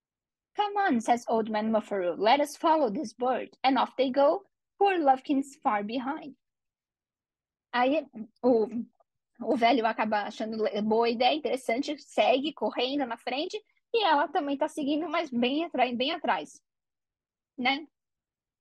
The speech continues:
At last she finds herself all alone, lost,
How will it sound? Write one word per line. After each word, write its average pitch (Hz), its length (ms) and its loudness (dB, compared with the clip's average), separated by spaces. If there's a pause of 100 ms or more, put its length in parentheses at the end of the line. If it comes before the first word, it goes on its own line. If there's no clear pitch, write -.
(920)
At 311 200 2
last 311 280 0
she 370 120 -6
finds 302 320 -2
herself 262 500 0
all 247 160 4
alone, 233 480 -2
lost, 208 480 -2